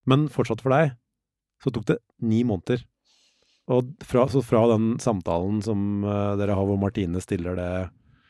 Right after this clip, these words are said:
relativt, eh, røffe spørsmålet, så er det ni måneder. Og det her er ni måneder hvor også da, eh, Martine er allerede gravid, eh, når dere har den samtalen. Så hvordan, hvordan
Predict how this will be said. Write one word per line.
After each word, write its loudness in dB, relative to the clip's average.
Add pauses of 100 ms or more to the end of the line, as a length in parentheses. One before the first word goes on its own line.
(600)
relativt, -2
eh, 2 (160)
røffe -2
spørsmålet, 0 (1160)
så 0
er 4
det 2
ni 2
måneder. 0
Og 4
det 4
her 4
er 2
ni 4
måneder 2
hvor 4
også 0
da, 4 (520)
eh, 4
Martine 2
er 2
allerede 2
gravid, -2 (600)
eh, 0
når 0
dere 2
har 0
den -4
samtalen. -2
Så -2 (260)
hvordan, 4 (760)
hvordan -2